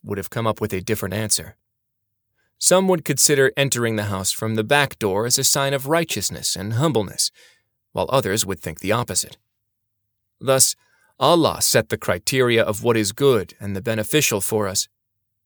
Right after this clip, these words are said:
He says, "The truly righteous is the one who is mindful of God." The phrase, "mindful of God," is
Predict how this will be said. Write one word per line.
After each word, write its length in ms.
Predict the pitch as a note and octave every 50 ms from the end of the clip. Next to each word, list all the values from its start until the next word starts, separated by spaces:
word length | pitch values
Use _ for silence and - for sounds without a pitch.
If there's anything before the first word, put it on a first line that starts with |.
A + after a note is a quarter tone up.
| _ _ _ _ _ _ _
He 140 | - C#3+ D3
says, 440 | D3 - - D#3 C#3+ C#3 B2+ - - _ _ _ _ _ _ _ _ _ _
"The 100 | - A2+
truly 520 | G#2+ - - - E3 F3+ F3+ F3+ F#3 F3+ C#3
righteous 720 | A2 G#2+ A2 A2+ G#2 G#2 - - E2+ - - - - - _
is 160 | - G2+ G2+
the 100 | - G#2+
one 300 | G2 G#2 A#2 A#2 A#2 A#2+
who 160 | A2+ A2 A2 A2+
is 140 | G#2+ G#2
mindful 600 | A2 A2+ A2+ A2+ A#2 A#2 G#2+ F#2+ - - F2+ D#2+ - -
of 180 | G#2+ G2 -
God." 340 | - A2+ F#2+ D#2+ - - - _ _ _ _ _ _ _ _ _ _ _ _ _ _ _ _ _ _ _ _ _ _ _ _ _ _ _ _ _ _ _ _ _ _ _ _ _ _ -
The 100 | - C3
phrase, 500 | - - F#3 F3 E3 D3+ C3+ B2 A2 - _ _ _ _ _
"mindful 520 | - A#2+ C3 C#3+ D#3 D#3+ D#3 - - A2 G2+
of 140 | F#2 F2 G#2+
God," 400 | B2+ B2 C3 B2 G#2 F2 F2+ -
is 240 | G2 F#2 - -